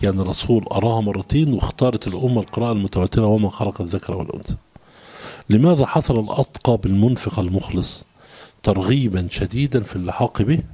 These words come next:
وبالمال قوام الأعمال ومبنى الدين،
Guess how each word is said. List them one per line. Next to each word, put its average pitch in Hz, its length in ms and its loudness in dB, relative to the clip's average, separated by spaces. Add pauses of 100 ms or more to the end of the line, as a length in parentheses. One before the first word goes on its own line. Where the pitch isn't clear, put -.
(540)
وبالمال 104 680 4
قوام 117 420 2
الأعمال 101 600 0 (340)
ومبنى 104 600 2
الدين، 90 460 -2